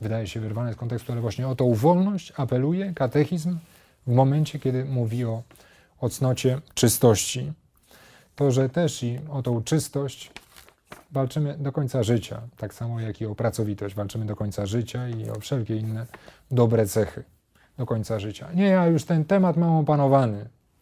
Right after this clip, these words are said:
Uwaga, uwaga. Już było wielu takich, którzy też tak uważali. Na przykład, e, król Dawid był dosyć, e, pewny, e, w pewnym momencie. Mm, też tego warto nie iść jego śladami. To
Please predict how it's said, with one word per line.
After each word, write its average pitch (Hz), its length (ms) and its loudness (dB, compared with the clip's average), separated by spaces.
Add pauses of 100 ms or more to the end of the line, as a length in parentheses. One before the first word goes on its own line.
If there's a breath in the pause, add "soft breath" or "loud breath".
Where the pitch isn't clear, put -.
(260)
Uwaga, 127 500 -2 (460)
uwaga. 123 480 -2
Już 143 180 -4
było 123 300 2 (600 loud breath)
wielu 113 300 4
takich, 113 340 -4
którzy 107 260 -6
też 101 140 -6
tak - 160 -6
uważali. 104 400 -4
Na 107 100 -8
przykład, 101 400 -6
e, 101 260 -6
król 113 220 0
Dawid 95 480 0 (640)
był 127 420 -4
dosyć, 113 460 -6 (760 loud breath)
e, 104 140 -4
pewny, 104 520 0
e, 98 340 -6
w - 40 -16
pewnym 104 340 -6
momencie. 101 480 -2 (140)
Mm, 113 260 -2
też 101 240 -4
tego 104 420 -4
warto 101 600 -4
nie 101 220 -4
iść - 380 -10
jego 95 340 -6 (300)
śladami. 104 460 -2 (1700 loud breath)
To 151 220 6